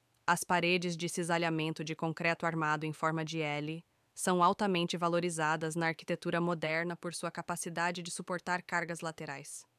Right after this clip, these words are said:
No entanto, a incorporação de aberturas, necessárias por razões funcionais, pode comprometer sua integridade estrutural.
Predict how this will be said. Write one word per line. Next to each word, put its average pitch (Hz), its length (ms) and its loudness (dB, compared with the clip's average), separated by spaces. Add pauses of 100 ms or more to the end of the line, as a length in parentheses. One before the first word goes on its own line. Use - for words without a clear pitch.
(360)
No 190 100 0
entanto, 185 600 -2 (260)
a 180 120 2
incorporação 208 760 2
de 190 120 0
aberturas, 170 720 -4 (240)
necessárias 190 760 2
por - 160 -6
razões 170 440 -4
funcionais, 165 760 -4 (300)
pode 190 300 4
comprometer 180 720 -2
sua - 180 -6
integridade 165 680 -2
estrutural. 160 600 -8